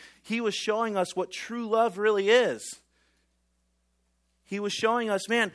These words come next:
here he was filled with compassion. You know what, Christians, we,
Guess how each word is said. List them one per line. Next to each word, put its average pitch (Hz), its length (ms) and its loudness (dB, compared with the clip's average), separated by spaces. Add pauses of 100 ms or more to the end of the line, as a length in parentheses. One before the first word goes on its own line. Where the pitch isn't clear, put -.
(160)
here 254 360 -2
he 214 140 -4
was 233 180 -4 (140)
filled 302 200 0
with 302 120 -4
compassion. 262 720 -2 (300)
You 226 80 -2
know 247 80 4
what, 254 260 -2
Christians, 262 340 -2
we, 277 220 -2